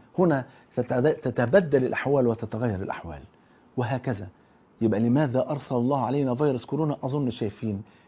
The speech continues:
الأحوال عاملة إزاي، أظن إحنا شايفين الأخلاق بقت عاملة إزاي.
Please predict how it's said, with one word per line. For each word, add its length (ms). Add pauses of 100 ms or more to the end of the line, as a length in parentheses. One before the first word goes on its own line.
(120)
الأحوال 380
عاملة 240
إزاي، 300 (360)
أظن 260
إحنا 200
شايفين 400
الأخلاق 440
بقت 200
عاملة 240
إزاي. 360